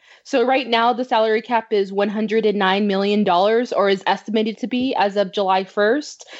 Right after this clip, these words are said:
So anyone who goes above that amount, they can, um, add additional players. But, um, there is a, um,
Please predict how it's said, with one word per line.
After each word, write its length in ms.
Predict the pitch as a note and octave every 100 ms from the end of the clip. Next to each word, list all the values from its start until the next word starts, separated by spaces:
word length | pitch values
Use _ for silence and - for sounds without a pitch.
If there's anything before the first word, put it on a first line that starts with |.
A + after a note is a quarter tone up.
| -
So 540 | - C4 A3 G#3 G3+ -
anyone 340 | A#3 C4+ C#4 C4
who 140 | B3+
goes 240 | A#3+ A#3
above 300 | A3+ A3 A3 A3
that 200 | G#3 - - -
amount, 480 | G#3+ G3+ F#3 -
they 160 | G3+ G3
can, 580 | F#3+ - G3 F3+ E3+ E3
um, 500 | - F#3 E3+ D#3+ E3 - - - -
add 160 | A3
additional 420 | G#3+ G#3+ - G3+
players. 720 | F3 - A3+ F#3+ A2 A2+ - - _ _ _
But, 580 | C4 C4+ A3+ - - - - -
um, 320 | A3 G#3+ G#3+
there 280 | A#3 A#3 A#3
is 760 | F#3+ - B3+ A#3 A#3 A3+ G#3+ - -
a, 480 | A3 G#3 F#3+ G3 F3 _ _ _ _
um, 300 | A#3+ G#3+ G3+